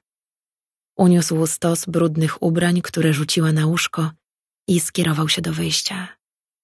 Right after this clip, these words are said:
„Zaraz wracam”. Riel już otwierała usta, żeby zaprotestować, lecz nie odezwała się.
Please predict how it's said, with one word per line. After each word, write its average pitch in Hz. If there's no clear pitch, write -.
„Zaraz 202
wracam”. 196
Riel 180
już 165
otwierała 156
usta, 165
żeby 156
zaprotestować, 156
lecz 208
nie 180
odezwała 165
się. 185